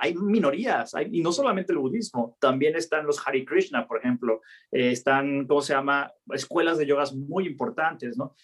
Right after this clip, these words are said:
Están, o sea, entonces empiezas a decir, claro que hay esta posibilidad de decir, "No, es que no hay una hegemonía ya".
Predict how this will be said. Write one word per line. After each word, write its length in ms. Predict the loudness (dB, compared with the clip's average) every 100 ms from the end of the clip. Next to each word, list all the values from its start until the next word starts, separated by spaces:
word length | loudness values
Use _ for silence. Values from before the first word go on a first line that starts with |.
| _
Están, 420 | -4 0 0 0
o 100 | -2
sea, 160 | 0 2
entonces 340 | 0 -2 -4
empiezas 340 | -2 -2 -2 -2
a 120 | -6
decir, 160 | -6 -8
claro 400 | -2 0 2 0
que 80 | 0
hay 140 | 0
esta 240 | -2 -4 -4
posibilidad 640 | -6 -4 -2 0 0 -2 _ _
de 100 | -2
decir, 460 | -2 0 2 2 -2
"No, 240 | -4 -4 -4
es 160 | -6
que 240 | 0 0 2
no 320 | 2 2 4
hay 180 | 2 -2
una 140 | -2
hegemonía 640 | -2 2 2 2 0 0 -2
ya". 160 | -6